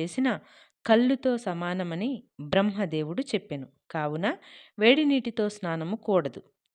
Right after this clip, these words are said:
ఒకవేళ అనారోగ్యముగా ఉండి ఎలాగైనా విడవకుండా కార్తీక మాస వ్రతం చేయవలెనన్న కుతూహలం గలవారు మాత్రమే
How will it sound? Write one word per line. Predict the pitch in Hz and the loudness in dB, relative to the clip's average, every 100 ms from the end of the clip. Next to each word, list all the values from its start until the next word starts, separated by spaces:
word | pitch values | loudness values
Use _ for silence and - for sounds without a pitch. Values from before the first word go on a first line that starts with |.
| 175 | -4
ఒకవేళ | 180 185 160 190 214 147 - _ _ _ 160 | -2 0 2 2 2 0 -4 _ _ _ -8
అనారోగ్యముగా | 160 202 240 233 175 202 196 185 175 | -2 0 0 0 -2 -6 -4 -2 -4
ఉండి | 151 180 226 185 - _ _ | -4 -4 -4 -6 -10 _ _
ఎలాగైనా | 160 147 156 185 190 202 214 233 208 | -12 -6 0 0 2 0 2 0 0
విడవకుండా | 160 170 185 190 208 214 170 - _ _ - | -2 -2 -2 -2 -2 0 -2 -6 _ _ -6
కార్తీక | 185 185 - 247 240 | -2 -2 -2 -6 -2
మాస | 214 185 185 | -2 -2 -2
వ్రతం | 170 165 170 185 | -2 -2 -2 -4
చేయవలెనన్న | 160 - 170 190 185 170 165 160 160 156 | -6 -4 0 2 2 2 -2 -4 -4 -6
కుతూహలం | - - 185 208 190 180 165 156 | -8 -12 -4 -2 0 -2 -4 -4
గలవారు | 156 156 156 151 | -2 0 0 -2
మాత్రమే | 147 151 - 226 285 240 | -6 -8 -4 -2 -2 -4